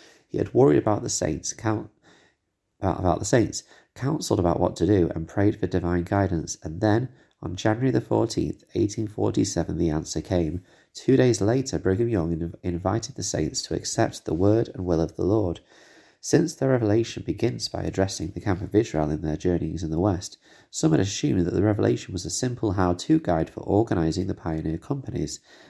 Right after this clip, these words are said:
and have underestimated the role it played in refocusing Brigham Young, Brigham Young and the church. By helping the saints remember that their conduct on the journey was as important as their destination, the revelation helped transform the westward migration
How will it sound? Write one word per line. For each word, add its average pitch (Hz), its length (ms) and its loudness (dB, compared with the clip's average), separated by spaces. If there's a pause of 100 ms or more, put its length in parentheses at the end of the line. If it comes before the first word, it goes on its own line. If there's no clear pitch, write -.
(100)
and 104 80 6
have 107 120 4
underestimated 123 760 0
the 85 100 0
role 107 200 4
it - 100 -4
played - 280 0
in 78 120 -8
refocusing 117 760 -2
Brigham 90 260 4
Young, 95 240 -2
Brigham 101 240 2
Young 82 220 -2
and 82 100 -2
the 85 60 0
church. - 500 -4 (500)
By 85 120 2
helping 113 420 0
the 151 80 0
saints 87 380 -2
remember 113 360 0
that - 140 -6
their 85 160 -2
conduct 117 520 -2
on 82 100 -6
the 82 80 -2
journey 120 480 -2 (240)
was 98 200 0
as 92 100 -2
important 92 760 0
as 82 120 -6
their 80 160 -2
destination, 85 800 -4 (380)
the 101 80 0
revelation 117 560 2
helped 139 360 -4
transform 107 600 -2
the 85 80 0
westward 98 420 -2
migration 101 640 -2